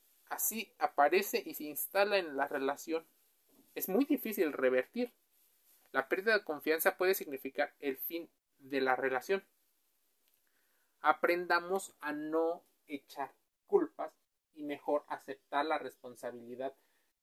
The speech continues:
que cada uno tenemos y que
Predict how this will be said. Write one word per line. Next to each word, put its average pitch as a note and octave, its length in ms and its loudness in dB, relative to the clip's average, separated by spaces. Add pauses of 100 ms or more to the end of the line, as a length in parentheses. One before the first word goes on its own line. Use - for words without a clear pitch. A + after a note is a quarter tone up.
(220)
que D3+ 120 -12
cada G3 220 0
uno G3+ 280 -4
tenemos E3 560 -12 (640)
y - 120 -16
que C3+ 300 -8